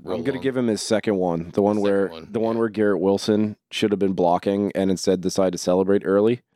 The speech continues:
Speaker 2: Did you see
Speaker 1: Yeah,
Speaker 2: that?
Speaker 1: yeah. And
Speaker 2: Oh
Speaker 1: he
Speaker 2: my
Speaker 1: gassed
Speaker 2: God.
Speaker 1: out.
Speaker 2: Dude,
Speaker 1: <laughs>
Speaker 2: Brees, yeah, which, I mean, he hasn't played football in how long?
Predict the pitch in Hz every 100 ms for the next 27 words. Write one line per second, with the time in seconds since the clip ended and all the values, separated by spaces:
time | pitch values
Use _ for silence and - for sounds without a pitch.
0 | _ _ _ _ _ - 113 98 101 113
1 | 147 151 _ 95 92 87 - - 107 101
2 | 92 95 98 - 98 92 113 127 147 139
3 | 165 156 110 139 156 156 98 110 107 -
4 | 165 240 - 214 240 220 214 220 226 -
5 | 196 - - - 104 95 95 87 78 80
6 | 110